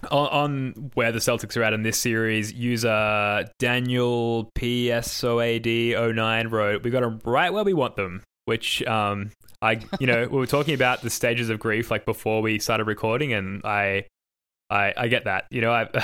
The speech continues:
I've visited that sort of, um, that, that mindset a, a few times today. And, and quickly, I just wanna circle back. I forgot to, to read this out on the Kyrie stuff. User Hail Kyrie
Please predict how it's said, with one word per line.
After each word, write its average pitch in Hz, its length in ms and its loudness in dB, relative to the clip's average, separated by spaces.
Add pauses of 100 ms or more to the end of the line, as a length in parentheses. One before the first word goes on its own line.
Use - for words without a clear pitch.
I've 127 200 2
visited 131 480 0
that 117 220 2
sort 123 160 0
of, 113 360 -4
um, 101 480 0 (680)
that, 110 220 0
that 117 160 0
mindset 107 400 0
a, 110 180 2
a 113 40 -2
few 123 240 -2
times 107 380 -2
today. 104 380 2
And, 113 200 -2
and 127 140 -2
quickly, 135 280 0
I 120 40 2
just 123 140 -2
wanna 127 140 0
circle 113 320 -2
back. 104 260 0
I 107 60 0
forgot 110 380 -2
to, 104 220 -2
to 113 180 -8
read 127 260 0
this 110 180 -4
out 104 260 0 (400)
on 123 140 -2
the 123 80 -2
Kyrie 110 460 0
stuff. 107 420 -2
User 127 400 0
Hail 147 460 0
Kyrie 131 720 0